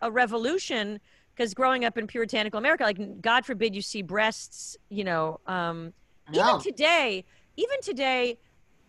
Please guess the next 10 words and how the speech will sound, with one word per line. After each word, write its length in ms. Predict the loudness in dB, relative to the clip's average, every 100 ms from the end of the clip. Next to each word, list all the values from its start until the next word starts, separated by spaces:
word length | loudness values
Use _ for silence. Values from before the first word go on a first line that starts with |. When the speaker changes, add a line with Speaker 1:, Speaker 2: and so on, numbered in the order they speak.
| -2
Speaker 1:
they'll 160 | 0
make 220 | 2 0 0
a 60 |
big 240 | -2 -4 -4
deal 240 | 0 4
out 120 | 4
of 100 | 2
seeing 600 | -4 -6 -4 -2 -4 -6 -12 -12
a 80 | -10
penis 680 | -4 -4 -2 -4 -6 -16